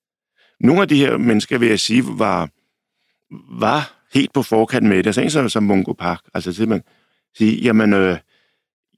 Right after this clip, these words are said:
jamen, jeg vil simpelthen vide, hvor, hvor den skideflod flyder hen, ikke? Det koster mig mit liv, og jeg har fem små børn derhjemme, og sådan noget, men der er ikke noget at gøre ved det."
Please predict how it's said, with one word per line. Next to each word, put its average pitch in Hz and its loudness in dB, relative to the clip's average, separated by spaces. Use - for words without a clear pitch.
jamen, 107 2
jeg 139 2
vil 131 2
simpelthen 107 0
vide, 104 2
hvor, 87 -8
hvor 101 -2
den 104 -2
skideflod - -4
flyder 80 -6
hen, 78 -10
ikke? - -12
Det 143 2
koster 151 -2
mig 127 2
mit 110 0
liv, 147 2
og 117 0
jeg 113 0
har - -2
fem - -6
små - -2
børn - -4
derhjemme, 104 2
og 98 -4
sådan 107 0
noget, - -2
men 101 -2
der 107 0
er 127 0
ikke 151 -2
noget 110 0
at 98 -8
gøre 95 -2
ved 80 -4
det." 82 -14